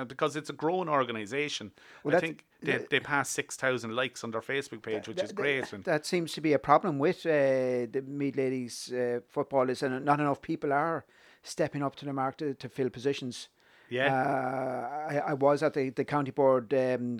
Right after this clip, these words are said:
Speaker 2: conve-, annual meeting there last year, towards the end of last year, and, uh, you know, it, it certainly was an issue for a couple of positions, um, you know, and, um, it, it, you know, people need to,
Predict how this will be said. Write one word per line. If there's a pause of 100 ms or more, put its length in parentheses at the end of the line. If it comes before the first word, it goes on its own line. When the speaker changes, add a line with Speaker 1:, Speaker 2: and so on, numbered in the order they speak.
Speaker 2:
conve-, (520)
annual
meeting
there
last
year, (100)
towards
the
end
of
last
year, (420)
and,
uh, (120)
you
know,
it,
it (100)
certainly
was
an
issue
for
a
couple
of
positions,
um, (760)
you
know,
and,
um, (500)
it,
it,
you
know,
people
need
to,